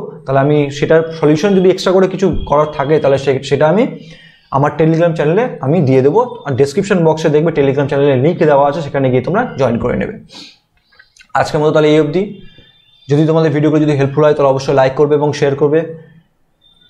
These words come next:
যদি তুমি এখানে নতুন হয়ে থাকো, তাহলে অবশ্যই subscribe করবে। Subscribe করার সঙ্গে সঙ্গে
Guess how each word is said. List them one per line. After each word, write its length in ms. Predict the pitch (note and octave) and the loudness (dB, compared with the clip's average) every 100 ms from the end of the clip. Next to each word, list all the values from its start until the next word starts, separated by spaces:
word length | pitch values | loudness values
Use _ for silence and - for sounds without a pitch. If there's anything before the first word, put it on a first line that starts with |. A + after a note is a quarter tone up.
| _ _ _ _ - | _ _ _ _ -2
যদি 160 | C#3 D3+ | 0 2
তুমি 100 | D#3+ | 0
এখানে 140 | D#3 D3+ | 0 0
নতুন 140 | D3+ F3 | 2 2
হয়ে 100 | F3 | 2
থাকো, 120 | E3+ | 2
তাহলে 160 | D#3+ D3+ | 2 2
অবশ্যই 220 | D3 E3 | 2 -2
subscribe 460 | D#3 C#3 - E3 D#3+ | 0 -2 0 0 0
করবে। 140 | E3+ D#3+ | 0 0
Subscribe 340 | D#3 - C#3+ | -2 -2 0
করার 160 | D3 C#3+ | 0 -2
সঙ্গে 160 | C#3 C#3 | -2 -4
সঙ্গে 320 | C#3+ C#3+ D3 | -2 2 2